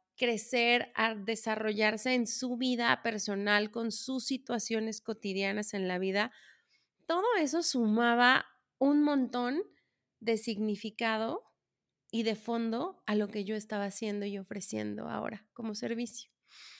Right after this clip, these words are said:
Pero yo no lo caché, los primeros diez meses no lo caché.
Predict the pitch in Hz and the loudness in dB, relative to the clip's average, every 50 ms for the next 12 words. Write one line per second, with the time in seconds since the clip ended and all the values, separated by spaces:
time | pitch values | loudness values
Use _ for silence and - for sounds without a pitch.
0 | - - - _ - _ _ _ _ _ _ _ - 311 311 320 277 330 349 339 | -20 -20 -20 _ -20 _ _ _ _ _ _ _ 4 4 6 6 6 6 4 4
1 | 349 349 330 - 285 269 269 - - 285 285 277 277 - - 247 254 240 247 - | 4 2 2 4 4 2 4 4 2 2 2 2 0 -2 -2 -2 -2 -2 0 2
2 | 262 269 277 294 311 330 311 294 311 311 277 294 294 285 262 277 294 262 - - | 2 4 4 4 4 4 2 2 0 0 0 0 0 0 -2 -2 -4 -6 -6 -4
3 | - 262 269 277 285 285 285 285 294 - - - 269 262 233 | -2 0 2 2 2 0 0 0 0 0 0 -2 -2 -2 -2